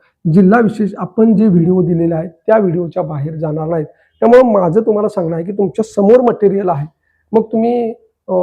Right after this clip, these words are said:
अमुक एक पुस्तक विकत आणा, हे पुस्तक विकत आणा, ते पुस्तक विकत आणा, मग ते वाचायचं, हे वाचायचं आणि मग यामध्ये तुम्हाला पंधरा दिवसामध्ये तुमचं काहीही वाचून होणार नाही, लक्षात ठेवा.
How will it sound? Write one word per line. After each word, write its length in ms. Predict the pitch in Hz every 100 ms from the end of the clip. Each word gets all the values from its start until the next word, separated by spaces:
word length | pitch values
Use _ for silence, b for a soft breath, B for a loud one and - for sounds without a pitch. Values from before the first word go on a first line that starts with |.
| 185 190 -
अमुक 260 | 196 202
एक 220 | 196 190
पुस्तक 260 | 190 - 185
विकत 340 | 180 170 180 180
आणा, 280 | 160 165
हे 160 | 160 180
पुस्तक 300 | 185 - 196
विकत 320 | 170 156 170 165
आणा, 140 | 160
ते 160 | 160 180
पुस्तक 300 | 185 _ 165
विकत 300 | 156 180 165
आणा, 140 | 160
मग 140 | 160 160 -
ते 60 |
वाचायचं, 440 | 185 165 180 160 170
हे 140 | 160
वाचायचं 440 | 185 160 - 156 160 _ _ _
आणि 160 | 185 190
मग 180 | 202 208
यामध्ये 420 | 190 202 202 202
तुम्हाला 280 | 202 185 190
पंधरा 340 | 196 175 190
दिवसामध्ये 480 | 190 175 180 175 175
तुमचं 300 | 175 156 190
काहीही 420 | - 160 185 185
वाचून 380 | 196 165 _ 180
होणार 220 | 165 165
नाही, 240 | 160 156
लक्षात 260 | 165 - 156
ठेवा. 180 | 151